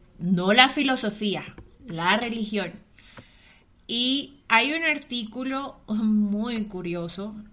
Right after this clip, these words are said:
eh, y, y, y cabe aclarar que esto de asignatura fundamental la hace de obligatorio cumplimiento. O sea,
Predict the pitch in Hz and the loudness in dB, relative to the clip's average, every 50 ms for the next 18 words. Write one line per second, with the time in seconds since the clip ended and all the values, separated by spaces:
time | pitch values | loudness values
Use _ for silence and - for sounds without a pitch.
0 | - - 185 180 185 180 175 175 170 165 165 165 160 175 202 220 - - - - | -14 -10 -8 -8 -6 -6 -6 -6 -6 -6 -6 -8 -10 -10 -14 -14 -16 -18 -20 -20
1 | - - - - - - - - - - 262 262 - 226 247 233 - 226 233 233 | -20 -20 -20 -20 -20 -20 -18 -10 -4 -2 -2 -2 -2 -2 -4 -6 -6 -4 -4 -4
2 | 233 - 202 202 208 - 190 190 202 240 - 311 285 262 226 214 208 220 - - | -2 0 -2 -2 0 2 2 2 2 0 0 0 0 2 2 2 0 0 -2 -6
3 | - - - - - - - - - - - - - - - 214 214 - - 240 | -14 -20 -20 -20 -20 -20 -20 -20 -20 -20 -20 -20 -20 -20 -18 -18 -16 -12 -6 -2
4 | 226 220 214 214 208 202 202 196 170 - - - - - - - - - - - | 0 0 2 2 2 2 2 0 -2 -4 -8 -16 -20 -20 -20 -20 -20 -20 -20 -10
5 | - 220 220 220 220 - 254 254 262 262 - 320 277 269 254 233 208 214 208 202 | -6 -6 -6 -6 -4 -4 -2 0 0 0 -2 -4 -4 -4 -4 -4 -4 -4 -4 -2
6 | 196 208 226 - - - - 254 240 247 233 214 208 196 190 185 190 180 180 185 | 0 0 0 -2 -4 -6 -12 -8 -6 -4 -2 0 0 0 -2 -2 -2 -2 -2 -2
7 | 208 220 214 214 214 - 240 240 240 240 233 220 208 214 202 185 180 185 180 180 | 0 0 0 -2 -2 -2 -4 -4 -2 -2 -2 -2 0 0 0 0 -2 -4 -4 -4
8 | 175 175 190 - - 262 233 214 220 208 175 196 202 214 214 208 - - - 208 | -4 -2 -2 -2 -2 -4 -4 -4 -4 -4 -2 -2 0 0 0 -2 -4 -6 -4 -4
9 | 185 165 - | -4 -4 -6